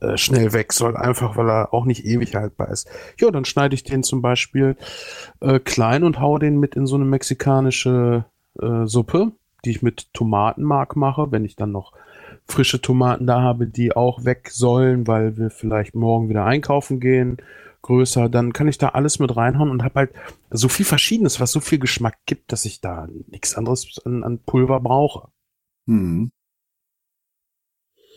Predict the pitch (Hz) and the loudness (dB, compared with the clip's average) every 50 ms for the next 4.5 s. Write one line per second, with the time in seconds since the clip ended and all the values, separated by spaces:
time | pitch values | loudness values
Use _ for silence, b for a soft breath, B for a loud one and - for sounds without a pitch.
0 | - - - 131 127 117 110 - 139 139 156 147 143 - 135 131 131 127 117 135 | -4 -2 2 2 2 2 2 2 2 2 2 2 2 2 2 2 2 2 0 0
1 | 131 - - - 120 120 - - _ _ - - 117 123 120 - - 120 120 - | 0 0 0 0 -2 -2 -2 -8 _ _ -2 0 0 0 0 -4 -6 -6 -6 -4
2 | - - 202 - - - 127 120 120 110 107 - - - 104 113 110 110 107 107 | -2 -2 0 0 0 0 0 0 0 -2 -4 -8 -10 -8 -6 -6 -6 -6 -8 -10
3 | _ _ _ _ - 120 110 - 117 113 113 - 127 117 - - - - 120 - | _ _ _ _ -4 -4 -2 0 -2 -2 0 0 -2 -2 -2 -2 -2 -2 -2 -2
4 | - - 151 156 190 233 262 - - | 0 0 0 2 0 0 -2 -6 -12